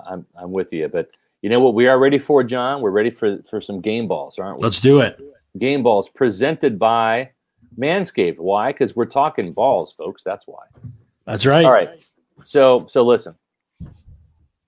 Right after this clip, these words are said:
Speaker 1: this bad boy right here, John's got one. I've got one. Okay.
Speaker 2: This
Speaker 1: This
Speaker 2: thing
Speaker 1: is
Speaker 2: does
Speaker 1: the,
Speaker 2: work.
Speaker 1: this is the Lawnmower three point oh. Now, I'm gonna show something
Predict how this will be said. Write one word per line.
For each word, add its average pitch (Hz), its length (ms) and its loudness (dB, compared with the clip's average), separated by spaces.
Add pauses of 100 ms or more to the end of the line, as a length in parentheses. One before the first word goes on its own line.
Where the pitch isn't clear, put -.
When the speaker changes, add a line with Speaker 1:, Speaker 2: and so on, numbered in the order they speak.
(120)
Speaker 1:
this 139 220 -2
bad 131 340 2
boy 123 240 2
right 107 220 0
here, 85 220 -6
John's 110 340 -8
got 107 240 -2
one. 101 240 -6
I've 92 200 -10
got 80 220 -10
one. - 160 -20 (240)
Okay. 85 180 -8
Speaker 2:
This 95 140 -2
Speaker 1:
This 127 100 0
Speaker 2:
thing 110 100 0
Speaker 1:
is 107 40 -4
Speaker 2:
does 104 180 0
Speaker 1:
the, 110 60 -2
Speaker 2:
work. 104 400 -2 (280)
Speaker 1:
this 170 200 -2
is 165 80 -4
the 127 100 2
Lawnmower 120 520 2
three 107 240 -4
point 90 320 -8
oh. 78 220 -8 (220)
Now, 107 220 -2
I'm 135 140 -2
gonna 190 100 4
show 131 240 2
something 117 500 -4